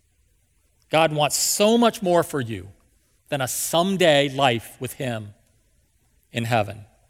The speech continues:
God calls you and God empowers you today into a life of holiness, because God is holy and God has given us everything we need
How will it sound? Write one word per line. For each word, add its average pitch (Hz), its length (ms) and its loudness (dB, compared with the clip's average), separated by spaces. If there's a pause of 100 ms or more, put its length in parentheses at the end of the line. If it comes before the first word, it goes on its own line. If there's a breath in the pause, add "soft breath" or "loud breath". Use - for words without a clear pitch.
(640)
God 127 300 -2
calls 185 420 0
you 196 240 -4
and 147 180 -10
God 147 300 -4
empowers 170 840 -2
you 110 260 -6 (200 soft breath)
today 135 760 -2 (960)
into 143 220 -4
a 131 40 2
life 127 580 -2 (720)
of 117 120 -14
holiness, 127 840 -6 (540)
because 113 260 -6
God 127 320 2
is 151 120 -8
holy 98 440 -10 (880)
and 113 120 -2
God 120 200 4
has 117 100 -4
given 120 260 0
us 110 240 -4
everything 147 540 -4
we 160 100 -8
need 98 380 -12